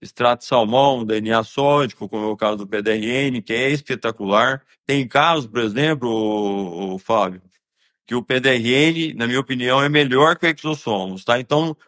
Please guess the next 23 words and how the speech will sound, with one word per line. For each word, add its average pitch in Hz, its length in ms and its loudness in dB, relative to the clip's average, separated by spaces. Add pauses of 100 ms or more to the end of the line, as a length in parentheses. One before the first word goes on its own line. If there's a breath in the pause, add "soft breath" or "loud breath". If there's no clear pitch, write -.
muitas 143 240 -2
vezes 139 200 0
a - 40 0
gente 147 160 -6
tem 147 160 -2
que 143 80 -4
associar. 139 600 0 (420)
O 120 80 0
exossomos, 139 1000 0 (100)
é, 98 840 0
pra 113 80 -4
explicar 113 480 0
rapidamente 113 760 0
pra, 87 600 -8 (360)
pro 98 120 -14
pessoal 101 340 -2
que - 80 -14
tá 95 120 0
aí, 123 300 0 (460 loud breath)
é, 95 920 0
é, - 60 -20
são 139 340 2
vesículas, 143 1120 0